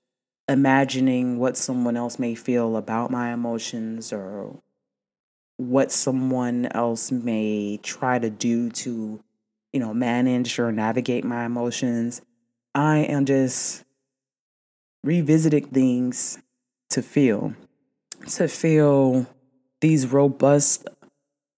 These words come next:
and colorful and spectral emotions that I've had as a kid. And I'm just reminding myself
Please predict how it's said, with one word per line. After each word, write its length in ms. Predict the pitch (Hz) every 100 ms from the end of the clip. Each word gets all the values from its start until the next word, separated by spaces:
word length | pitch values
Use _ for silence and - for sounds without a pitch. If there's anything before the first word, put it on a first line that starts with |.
| _
and 680 | 139 139 135 127 120 117 -
colorful 840 | - 165 165 151 151 143 143 143 -
and 420 | 131 123 120 123
spectral 1400 | - - _ 170 165 - - 151 139 135 131 135 135 135 _ _ _ _ _ _ _ _ _ _ -
emotions 840 | 151 143 147 151 - 131 123 -
that 100 | 131
I've 160 | 123 117
had 440 | - 135 123 113 - - - -
as 180 | 120 117
a 60 |
kid. 540 | 113 - 143 113 110 143 _ _ _ _ _ _
And 120 | 127
I'm 80 | 127
just 160 | 127 127
reminding 420 | 127 131 135 135
myself 540 | 127 117 - 120 113